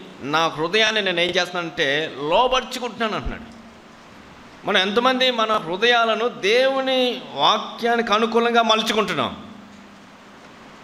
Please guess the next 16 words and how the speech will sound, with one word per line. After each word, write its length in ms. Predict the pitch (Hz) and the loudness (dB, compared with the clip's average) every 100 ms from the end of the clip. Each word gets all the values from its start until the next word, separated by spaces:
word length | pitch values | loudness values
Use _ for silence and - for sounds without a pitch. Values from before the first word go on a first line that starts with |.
| - - 120 | -20 -10 -4
వాక్యం 340 | 151 - 226 | -2 -2 0
వింటారు 400 | 214 214 208 208 - - - - - - - - - - - | 0 0 -2 -4 -12 -16 -18 -18 -18 -16 -16 -16 -16 -14 -4
కానీ 140 | 175 | -2
మార్పు 400 | 165 139 151 147 | 2 2 2 0
ఉండదు, 300 | 120 98 92 85 - - - - - - - - - - - - | -2 -2 -4 -6 -10 -14 -16 -16 -16 -14 -16 -16 -16 -16 -12 0
వాక్యం 340 | 139 175 220 | 0 4 2
వింటాం 460 | 220 214 226 220 220 - - | 4 4 2 2 -2 -8 0
కానీ 140 | 175 | 0
లోపల 340 | 156 165 175 180 185 | 4 2 2 -2 -2
చేర్చుకోం. 500 | 180 - 117 90 92 - - - - - - - - - - - - - - - - - 170 | -2 -6 -6 -8 -12 -16 -18 -18 -18 -16 -16 -16 -18 -18 -18 -18 -16 -16 -16 -14 -12 -4 2
అందుకని 280 | 208 240 233 | 4 4 4
ఆత్మీయ 420 | 190 190 208 214 | 2 0 2 2
జీవితంలో 680 | 214 214 214 202 202 196 190 - - - - | 2 -2 0 4 4 4 0 -8 -12 -14 -2
తేడా 220 | 165 170 175 | 2 4 4
పడాలి 320 | 175 170 170 | 4 4 2
మనం 200 | 160 | -2